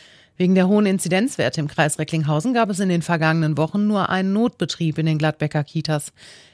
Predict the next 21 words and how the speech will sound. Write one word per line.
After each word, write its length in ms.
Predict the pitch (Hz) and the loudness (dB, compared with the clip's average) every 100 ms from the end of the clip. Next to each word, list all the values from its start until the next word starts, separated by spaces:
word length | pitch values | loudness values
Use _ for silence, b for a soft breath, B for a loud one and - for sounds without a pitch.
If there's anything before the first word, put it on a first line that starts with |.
| B | B
Eltern 300 | - 185 269 | -2 2 4
mussten 380 | 277 233 - 233 | 4 2 0 -2
eine 240 | 185 202 170 | 2 2 2
Erklärung 480 | 170 220 240 220 | 2 4 4 4
unterschreiben, 720 | 147 147 143 - - - 143 156 | 0 -4 -4 -6 -6 -4 -4 -2
dass 180 | 170 | -2
sie 80 | 185 | -2
keine 460 | - 196 190 220 - | -4 0 2 2 2
andere 340 | 202 214 170 | 2 2 0
Betreuungsmöglichkeit 1120 | 156 - 175 165 160 160 151 151 - 160 143 | -2 -4 0 0 0 -4 -4 -6 -4 -4 -2
haben. 320 | 151 135 139 - | -2 -2 -4 -6
In 80 | 175 | 0
den 120 | 170 | 2
Schulen 340 | 160 233 294 330 | 2 4 4 2
startet 380 | - 214 240 | 2 0 2
der 120 | 247 202 | 0 2
Wechselunterricht 800 | 202 - - 202 208 214 - - | 0 -2 -4 -2 -2 -2 -2 -4
am 160 | 190 | -4
kommenden 360 | - 190 185 175 | -2 0 0 0
Montag 460 | 185 294 175 139 | 2 0 0 -2
wieder. 280 | 160 160 247 | -2 0 -2